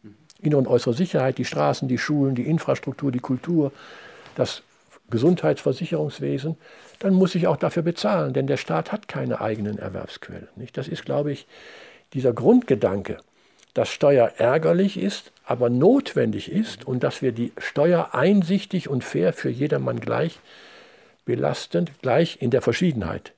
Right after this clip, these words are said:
Der Millionär zahlt nicht dasselbe wie der Bettler, sondern der zahlt je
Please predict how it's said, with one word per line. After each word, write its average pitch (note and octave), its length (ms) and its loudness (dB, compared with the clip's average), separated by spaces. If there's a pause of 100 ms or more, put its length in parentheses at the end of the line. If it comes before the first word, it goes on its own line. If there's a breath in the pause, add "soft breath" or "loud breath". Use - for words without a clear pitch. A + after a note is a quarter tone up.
(100)
Der A2+ 100 -4
Millionär A2 440 0
zahlt A#2 260 0
nicht B2+ 160 -4
dasselbe C#3 360 0
wie D#3 60 0
der D3+ 100 2
Bettler, D#3+ 360 -4 (480 loud breath)
sondern C3 200 -2
der A#2+ 160 0
zahlt B2+ 340 -2
je D3 480 6